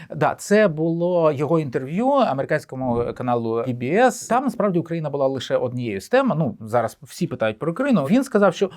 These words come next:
от скільки ми надавали Україні новітньої зброї, хіба вона визначала якусь принципову, е, відмінність на полі бою? Ми надали Україні танки, і що змінилося? Ми надали Ф шістнадцять, і що змінилося? Далі навіть сказав, що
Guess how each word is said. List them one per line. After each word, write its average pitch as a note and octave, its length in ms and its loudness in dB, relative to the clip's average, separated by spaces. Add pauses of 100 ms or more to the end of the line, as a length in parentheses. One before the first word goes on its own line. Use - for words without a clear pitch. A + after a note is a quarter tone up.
от - 160 2
скільки - 360 -4
ми A3 100 6
надавали F3 600 4
Україні D#3+ 760 -2
новітньої D3+ 520 -2
зброї, F3 380 2
хіба F#3+ 420 2
вона G3+ 540 4
визначала F3 520 2
якусь F3 480 0 (160)
принципову, F#3+ 760 2
е, D#3+ 200 -6 (100)
відмінність D#3+ 640 0
на F3 60 -4
полі F3 240 0
бою? G#3+ 320 0 (260)
Ми D#3+ 160 4
надали F#3+ 420 6
Україні F3 360 0
танки, A#3+ 360 0
і - 80 -8
що - 220 2
змінилося? G#3 560 2 (220)
Ми C#3+ 80 0
надали F#3 520 4
Ф D#3 120 -2
шістнадцять, A#3 480 -2
і C#3 60 -12
що A#3+ 220 0
змінилося? G3+ 560 2 (280)
Далі G3+ 340 2
навіть G3 280 2
сказав, F3+ 300 2
що F3 180 0